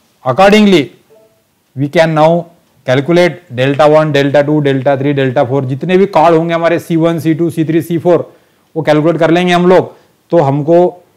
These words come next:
वो सारे जो calculation है, वो हम लोग कर सकते। अब ये जो calculation करेंगे हम लोग,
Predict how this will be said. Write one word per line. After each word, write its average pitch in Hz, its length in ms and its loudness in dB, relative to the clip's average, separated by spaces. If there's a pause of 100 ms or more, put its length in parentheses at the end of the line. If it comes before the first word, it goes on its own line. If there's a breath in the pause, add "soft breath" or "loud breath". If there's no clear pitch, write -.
(120)
वो 143 100 -8
सारे 143 300 0
जो 165 240 0 (260)
calculation 135 480 0
है, 131 160 -4 (240)
वो 143 80 -4
हम 135 160 -2
लोग 147 180 -4
कर - 120 0
सकते। - 320 -10 (1080)
अब 208 180 4
ये 226 340 4
जो 202 160 2
calculation 185 500 0
करेंगे 175 280 0
हम 170 140 -2
लोग, 160 280 0